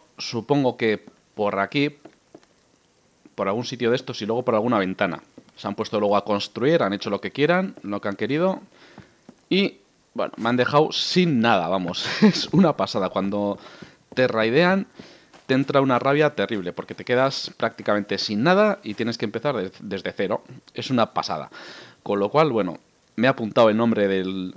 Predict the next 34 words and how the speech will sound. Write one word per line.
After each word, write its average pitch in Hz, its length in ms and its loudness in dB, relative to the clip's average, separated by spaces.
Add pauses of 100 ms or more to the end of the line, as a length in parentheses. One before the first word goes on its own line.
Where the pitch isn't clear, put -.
del 101 160 -4
jugador, 101 460 0
con 104 120 -4
lo 92 100 -4
cual 104 160 0
voy 107 120 2
a 107 60 4
ir 104 100 2
a 92 100 2
por 98 200 -2
él. 139 120 -2 (300)
Tarde 113 240 0
o 107 40 -4
temprano 104 420 -2
le 92 100 -4
pillaré, 92 400 -4 (480)
así 95 300 -4
que, 90 600 -6
que 98 120 -10
se 98 160 -4
vaya 107 240 0
preparando. 110 420 -4
Pero 104 140 -2
yo, 123 120 0
mientras, 147 680 -2 (840)
necesito 110 440 -4
vuestra 117 300 0
ayuda 131 360 0 (760)
para 151 220 4
mejorar 120 380 0
mi 101 100 -4
casa. - 320 -8 (260)
La 92 140 -8
estoy 120 920 -2